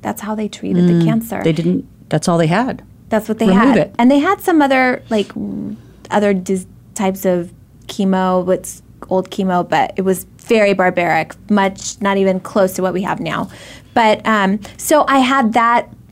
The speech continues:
Speaker 1: history. Well, my, on my father's side, my dad's birth mother died when my dad was two years old. The lady was, like, twenty years old. It was during World War Two.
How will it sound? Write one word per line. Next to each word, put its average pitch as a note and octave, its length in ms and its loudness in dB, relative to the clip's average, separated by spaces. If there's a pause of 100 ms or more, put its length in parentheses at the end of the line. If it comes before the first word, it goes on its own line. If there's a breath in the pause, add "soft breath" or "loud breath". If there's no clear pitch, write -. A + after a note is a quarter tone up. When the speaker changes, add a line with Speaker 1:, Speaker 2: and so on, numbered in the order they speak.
Speaker 1:
history. C4+ 540 -2 (240 loud breath)
Well, A#3+ 200 4
my, A3+ 500 4 (180)
on G#3+ 120 4
my G3+ 140 4
father's E4+ 560 2
side, F#3+ 540 0 (420 loud breath)
my A3 400 4
dad's B3+ 640 0
birth G#3+ 440 0
mother F#3 400 2
died G3 320 0
when G3 100 0
my F#3+ 100 0
dad F#3 200 0
was F#3+ 140 -6
two - 160 -8
years F#3 240 -2
old. - 240 -2 (1120)
The A#3 100 0
lady B3+ 220 2
was, C4 180 0
like, C4 180 -2
twenty C#4 360 -2
years C#4+ 200 -4
old. D#4 200 0
It A3+ 40 0
was A3 120 0
during A#3 200 0
World A#3+ 160 0
War A#3 160 0
Two. A3+ 380 -2